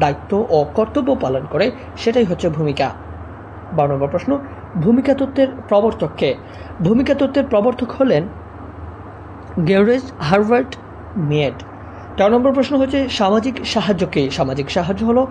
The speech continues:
রাষ্ট্র কর্তৃক পরিচালিত এক ধরনের সাহায্য ব্যবস্থা, যেখানে সরকার তার রাজস্ব, আয় বা নিজস্ব তহবিল থেকে অর্থায়ন করে থাকে। চোদ্দ নম্বর প্রশ্ন, তাড়না কী? প্রাণীকে কাজ করতে বা প্রতিক্রিয়া করতে যা প্রণোদিত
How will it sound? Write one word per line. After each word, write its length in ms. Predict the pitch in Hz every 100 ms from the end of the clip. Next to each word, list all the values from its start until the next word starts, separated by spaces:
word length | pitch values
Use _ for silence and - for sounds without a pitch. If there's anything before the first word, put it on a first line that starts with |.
| - - -
রাষ্ট্র 340 | 160 165 -
কর্তৃক 320 | 254 262 277 - -
পরিচালিত 520 | 190 226 277 262 254
এক 320 | 165 175 160
ধরনের 360 | 165 196 202 208 208
সাহায্য 380 | - 202 233 240
ব্যবস্থা, 420 | 160 135 - 220
যেখানে 380 | 190 156 147 147 - -
সরকার 420 | - 185 190 240 240
তার 300 | 240 220 170
রাজস্ব, 480 | 156 156 202 - 262 -
আয় 240 | 156 185 226 165
বা 180 | 156 151
নিজস্ব 480 | 160 160 220 - 240 233
তহবিল 300 | 208 277 247
থেকে 360 | - - 202 - - - -
অর্থায়ন 360 | 202 - 208
করে 220 | 156 151 143
থাকে। 340 | 143 - 143 - - - - - - - - -
চোদ্দ 200 | 151 143
নম্বর 180 | 139
প্রশ্ন, 300 | 147 185 240 233
তাড়না 360 | 208 202 214 160
কী? 220 | 139 104 - - -
প্রাণীকে 400 | - 202 240 277
কাজ 260 | 277 233 233
করতে 520 | - 262 262 262 262 254
বা 200 | 160 156 -
প্রতিক্রিয়া 460 | 208 202 262 - 247
করতে 440 | 147 135 156 175 - -
যা 220 | 165 160 151 - -
প্রণোদিত 540 | 202 220 247 262 262